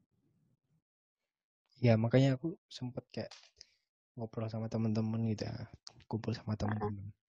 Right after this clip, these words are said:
Speaker 1: Aku tuh sekarang ya, karena aku cowok juga sih, aku tuh sampai
Speaker 2: Heeh.
Speaker 1: udah mikirin bener-bener jauh ke depan gitu loh. Gimana nanti nikah,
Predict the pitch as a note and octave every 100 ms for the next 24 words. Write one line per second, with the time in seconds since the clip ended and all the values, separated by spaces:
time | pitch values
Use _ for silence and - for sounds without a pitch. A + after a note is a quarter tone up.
0 | - - - _ _ _ _ _ - B2
1 | C3+ C#3+ D#3+ - - _ _ _ _ _
2 | _ _ _ - - - A2+ A2+ A#2+ A#2+
3 | - A2 A2+ A2 A2+ A2 A2 B2 - G#2+
4 | - G#2+ G2+ G#2 - _ _ _ _ _
5 | _ B2 - D#3 D#3+ B2 A2 G#3+ - B2+
6 | A#2 A2 A2+ A#2 A#2 A2+ A2+ - _ _
7 | _ - A#2+ A2 A#2 A2+ A2 A2+ A#2 -
8 | A#2+ A2+ G#2+ G#2 _ - - G#2+ G#2+ G#2+
9 | A2 G#2+ A2+ G#2+ - _ - - _ _
10 | _ _ A#2+ B2+ - - A2+